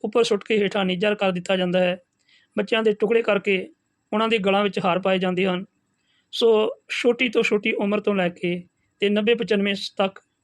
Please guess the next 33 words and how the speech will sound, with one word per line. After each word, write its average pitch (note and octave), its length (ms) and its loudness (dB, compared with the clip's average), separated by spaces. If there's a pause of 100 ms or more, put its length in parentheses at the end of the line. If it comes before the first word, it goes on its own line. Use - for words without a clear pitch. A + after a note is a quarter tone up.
ਦੇ F#3 240 -2 (240)
ਬਜ਼ੁਰਗਾਂ G#3 460 0
ਨੇ F#3+ 200 -2 (220)
ਸ਼ਹਾਦਤਾਂ F#3 580 -2
ਦਿੱਤੀਆਂ D#3+ 360 -10 (1120)
ਤੇ A3+ 80 2
ਇਹ B3+ 200 2
ਸ਼ਹਾਦਤਾਂ G#3+ 580 0
ਦਾ G#3+ 120 2
ਦੌਰ F#3+ 300 0
ਜਿਹੜਾ G3 220 0
ਹੈ, F3 300 -2 (380)
ਅਗਾਂਹ G#3 280 0
ਵੀ G3+ 200 -4 (360)
ਚੱਲਦਾ F#3+ 280 0
ਰਹਿੰਦਾ E3+ 240 -2
ਹੈ। - 100 -14 (1000)
ਸੋ G#3+ 480 0
ਇਹ A#3+ 160 2
ਸਦਾ A#3 320 0
ਹੀ A3+ 120 0
ਚੱਲਦਾ F#3+ 320 0
ਰਹੇਗਾ, G#3+ 340 2 (640)
ਕਿਉਂਕਿ A#3 480 2 (340)
ਗੁਰੂ A#3+ 240 2
ਅਰਜਨ A#3 220 2
ਦੇਵ G#3 140 2
ਜੀ G3 140 0
ਨੇ F#3+ 200 0 (340)
ਆਪਣੀ G#3+ 260 0
ਸ਼ਹਾਦਤ G3+ 440 0 (100)
ਦੇ G3 120 0
ਕੇ F#3 340 -4